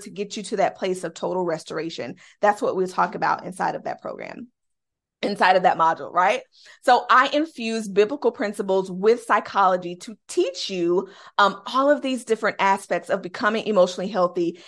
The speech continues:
and transforming your identity, not just for you, but for your lineage, right? So healing is a journey. It's something that you'll continue to do past this class, past the program. And so having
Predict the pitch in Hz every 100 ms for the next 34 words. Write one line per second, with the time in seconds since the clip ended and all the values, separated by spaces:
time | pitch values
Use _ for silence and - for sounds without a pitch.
0 | _ 196 196 - 190 220 - 202 190 185
1 | 180 185 180 190 196 208 214 175 - -
2 | 240 - 247 220 208 175 - 185 180 170
3 | 160 170 _ - 233 269 190 120 - 202
4 | 190 - 185 - 285 285 254 240 - 226
5 | 214 - 202 175 - 208 240 180 160 214
6 | - 208 220 220 190 202 190 202 185 233
7 | 233 240 185 180 180 180 _ _ _ _
8 | _ 180 - 214 208 - 190 - 233 226
9 | 220 226 226 _ _ _ 240 180 - 202
10 | 185 233 233 202 202 190 180 202 208 220
11 | 202 311 226 247 233